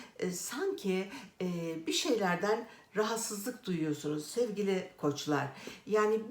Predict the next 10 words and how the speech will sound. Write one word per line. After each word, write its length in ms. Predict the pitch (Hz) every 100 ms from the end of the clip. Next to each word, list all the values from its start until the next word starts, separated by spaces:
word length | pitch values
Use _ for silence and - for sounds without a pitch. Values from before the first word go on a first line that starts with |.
| 415
bir 380 | 453 302 -
konu 300 | - 214 226
sizi 440 | 240 214 190 262 220
rahatsız 480 | 185 190 180 214 185
ediyor 480 | 160 135 127 - - - -
ve 240 | 233 240 -
bu 380 | 320 277 269 269 - -
yirmi 440 | 185 254 269 269
beş, 380 | 269 269 262 - - - -
e, 240 | 185 180